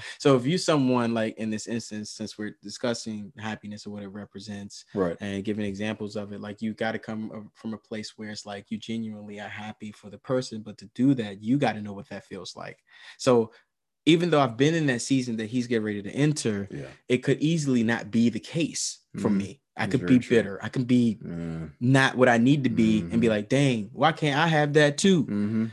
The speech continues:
Speaker 1: It's not a
Speaker 2: Mm-hmm.
Speaker 1: matter of that. No, I, I, it's attainable.
Speaker 2: Yeah.
Speaker 1: Uh, you know, but I understand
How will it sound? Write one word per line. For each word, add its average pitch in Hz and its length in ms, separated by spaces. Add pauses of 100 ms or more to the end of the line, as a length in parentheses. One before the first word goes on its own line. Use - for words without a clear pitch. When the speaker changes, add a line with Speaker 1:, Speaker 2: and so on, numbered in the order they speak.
(220)
Speaker 1:
It's 202 160
not 185 140
a 165 40
Speaker 2:
Mm-hmm. 151 80
Speaker 1:
matter 120 260
of 104 140
that. 165 300
No, 196 100
I, 156 400 (140)
I, - 200
it's 170 200
attainable. 180 720
Speaker 2:
Yeah. 87 220
Speaker 1:
Uh, 113 640 (120)
you 123 100
know, 113 220
but 117 160
I 131 80
understand 131 720